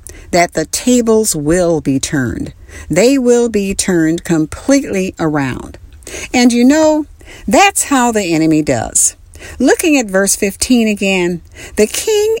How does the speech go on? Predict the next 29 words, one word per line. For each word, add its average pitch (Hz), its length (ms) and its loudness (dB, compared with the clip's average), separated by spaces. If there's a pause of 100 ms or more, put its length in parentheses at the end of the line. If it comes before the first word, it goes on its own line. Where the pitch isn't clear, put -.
and 269 320 4
Haman 190 500 0
sat 330 500 2
down 202 360 0
to 147 180 -4
have 226 540 -2
a 208 200 0
drink." 160 640 -2 (200)
They 508 260 2
are 220 240 4
ready 196 420 2
to 160 160 -2
commit 165 500 0
mass 254 540 2
murder, 185 560 0 (440)
and 220 360 0
they're 349 360 0
sitting 226 440 2
down 156 460 0
and 156 180 0
having 180 600 -2 (100)
a 170 160 0
drink. 147 480 -4 (560)
That's 339 280 2
how 269 220 0
the 254 180 0
enemy 180 360 0
will 139 200 -2
do. 143 380 -4